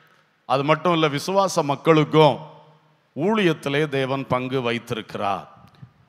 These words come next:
முழு நேர ஊழியர்களுடைய பங்கு வேற, ஆனா விசுவாச மக்களுக்கு அவர் வைத்திருக்கிற பங்கு வேற.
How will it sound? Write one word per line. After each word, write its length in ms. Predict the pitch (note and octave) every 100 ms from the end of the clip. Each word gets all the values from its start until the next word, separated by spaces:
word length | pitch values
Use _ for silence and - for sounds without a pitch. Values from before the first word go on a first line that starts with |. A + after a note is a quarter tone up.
| -
முழு 200 | F#3 G#3+
நேர 240 | A3 G#3+
ஊழியர்களுடைய 560 | G3 G#3+ G#3 F#3+ G3 F#3+
பங்கு 300 | F#3 F3+ F3+
வேற, 480 | F3 F3 F3 C3 - - -
ஆனா 200 | D#3 D#3+
விசுவாச 500 | D3 D3 F#3 F3+ F3
மக்களுக்கு 520 | D3+ D3+ F#3+ F#3+ E3+
அவர் 120 | E3
வைத்திருக்கிற 540 | D#3 D3+ D#3 D3 D3 C#3+
பங்கு 340 | - C3+ C3+
வேற. 440 | A#2+ A#2 A2 G2+